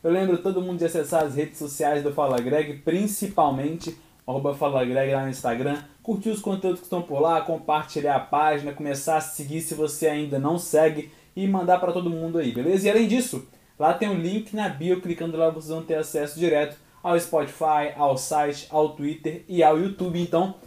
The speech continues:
acesse essas demais redes sociais também, porque me ajuda bastante. Então, compartilhe, curta, comente, enfim, mande pra todo mundo, beleza? Vou começar o papo aqui, então,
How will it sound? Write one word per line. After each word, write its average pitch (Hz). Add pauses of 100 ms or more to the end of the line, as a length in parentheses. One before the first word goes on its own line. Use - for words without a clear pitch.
(140)
acesse 156
essas 151
demais 143
redes 139
sociais 131
também, 143
porque 156
me 156
ajuda 151
bastante. 165
Então, 165
compartilhe, 156
curta, 151 (160)
comente, 170
enfim, 160 (340)
mande 160
pra 156
todo 170
mundo, 113
beleza? 180 (300)
Vou 214
começar 226
o 214
papo 208
aqui, 202
então, 196